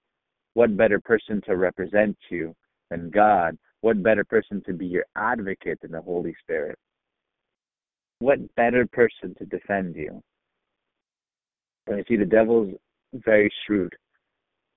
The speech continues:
and he's out here, and he's smart, and he has contracts, and he has permission in a lot of ways to attack you. And he has permission based on these contracts, based on generational lineage, based on generational contracts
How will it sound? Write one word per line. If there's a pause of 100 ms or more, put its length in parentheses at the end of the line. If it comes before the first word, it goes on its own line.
and
he's
out
here, (240)
and
he's (160)
smart, (560)
and
he
has (160)
contracts, (560)
and
he
has (100)
permission
in
a
lot
of
ways (640)
to
attack
you. (960)
And
he
has
permission (180)
based
on
these (100)
contracts,
based
on
generational
lineage,
based
on
generational (120)
contracts